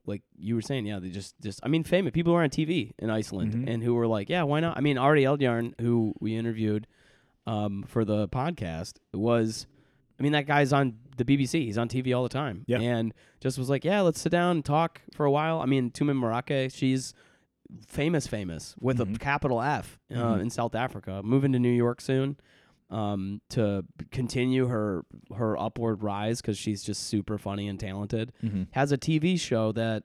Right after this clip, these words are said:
Speaker 1: uh, has won ten, uh, uh, safta awards, I think. It's a s-, whatever the bafta is f-, <laughs> for South
Speaker 2: Is that,
Speaker 1: Africa.
Speaker 2: is that what it is?
Speaker 1: I think
Speaker 2: The
Speaker 1: it
Speaker 2: South
Speaker 1: is.
Speaker 2: African bafta?
Speaker 1: Yeah.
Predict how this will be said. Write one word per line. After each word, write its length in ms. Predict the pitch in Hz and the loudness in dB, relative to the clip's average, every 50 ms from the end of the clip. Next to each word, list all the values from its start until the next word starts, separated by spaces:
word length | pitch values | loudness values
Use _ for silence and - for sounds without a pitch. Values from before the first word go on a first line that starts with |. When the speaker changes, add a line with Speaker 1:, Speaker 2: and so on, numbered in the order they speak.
| - - | -6 -6
Speaker 1:
uh, 200 | 107 113 107 110 | -4 -2 -2 -2
has 180 | 117 113 113 | -4 -4 -4
won 300 | 110 107 117 120 113 107 | -4 -2 0 0 0 0
ten, 520 | - - - 127 127 139 135 139 143 139 - _ _ _ _ _ _ _ _ _ - | -2 -2 -2 0 0 2 2 2 2 0 -4 _ _ _ _ _ _ _ _ _ -6
uh, 720 | 107 104 101 101 98 98 95 95 90 90 90 87 82 73 - - - _ - | -4 -2 -2 -2 -2 -4 -4 -4 -4 -4 -4 -4 -4 -6 -8 -10 -14 _ -14
uh, 240 | - 80 76 76 78 | -12 -10 -8 -8 -8
safta 540 | 78 - - 117 127 - - 160 156 160 - | -6 -4 -4 -4 -4 0 2 2 2 2 2
awards, 420 | - 147 147 151 156 160 165 160 165 | 0 2 2 2 2 2 2 0 0
I 80 | 156 | -2
think. 360 | - 165 165 170 170 - - _ _ _ _ _ _ _ _ _ | -2 -2 -4 -4 -4 -6 -12 _ _ _ _ _ _ _ _ _
It's 140 | - - - | -10 -6 -6
a 40 | 117 | -6
s-, 160 | - - - | -6 -6 -4
whatever 300 | 69 110 127 135 135 135 | -2 0 0 0 0 0
the 80 | 123 107 | -2 -2
bafta 400 | - 110 107 117 - - 131 113 | -2 -2 -2 -2 0 0 2 2
is 360 | 120 127 123 123 123 - - - - - - | 4 4 4 2 0 -2 -6 -12 -12 -6 -4
f-, 560 | 123 131 131 - 120 123 - - 113 110 - | -2 -2 -2 -4 -6 -8 -6 -4 -4 -4 -4
<laughs> 0 | |
for 100 | - 123 | -6 -6
South 240 | 113 - 117 117 - 110 | -4 -2 -2 0 2 4
Speaker 2:
Is 80 | 135 | 4
that, 80 | 156 175 | 6 4
Speaker 1:
Africa. 220 | 190 127 - 135 | 4 4 4 2
Speaker 2:
is 100 | 160 156 | 4 6
that 140 | 165 170 180 | 8 8 8
what 100 | 190 196 | 8 8
it 80 | 175 147 | 6 6
is? 220 | 151 185 208 - | 6 4 4 4
Speaker 1:
I 60 | 147 180 | 4 6
think 140 | 240 302 262 | 6 6 8
Speaker 2:
The 60 | 226 | 8
Speaker 1:
it 20 | 196 | 8
Speaker 2:
South 140 | 208 190 131 | 8 8 8
Speaker 1:
is. 40 | 127 | 8
Speaker 2:
African 380 | 120 120 120 131 - 131 113 | 6 4 2 2 0 0 0
bafta? 360 | 104 101 98 107 - - 156 131 | 0 0 -2 -2 -4 -2 2 4
Speaker 1:
Yeah. 280 | 147 151 131 113 98 | 6 6 6 4 2